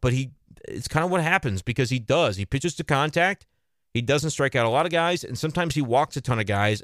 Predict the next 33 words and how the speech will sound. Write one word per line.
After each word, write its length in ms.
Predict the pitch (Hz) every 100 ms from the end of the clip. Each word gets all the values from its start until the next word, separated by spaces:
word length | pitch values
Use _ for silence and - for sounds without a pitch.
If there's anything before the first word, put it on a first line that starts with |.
| -
and 80 | 117
it 100 | 110
infuriates 680 | 104 - 165 143 104 104 -
you. 140 | 98 - _ _ _ _ _
Rightfully 420 | - 123 175 170 156
so. 360 | - 101 - _ _ _ _ _ _ -
But 100 | 131
at 60 |
the 100 | 127
end 80 | 147
of 60 | 170
the 80 | 156
day, 380 | 175 151 123 - -
his 240 | 123 139
style 640 | - - 143 165 117 110 - -
can 300 | - 143 147
work 260 | 123 127 -
with 140 | 117
this 180 | 113 104
team. 280 | - 95 95
He 100 | 107
can, 120 | -
it 80 | -
can 160 | 123 113
work 220 | 127 151
with 100 | 151
this 160 | 139 -
team 160 | 123
that 140 | 120 113
had 100 | 110
five 300 | - 123 120
Gold 220 | 135 123
Glove 340 | 120 123 113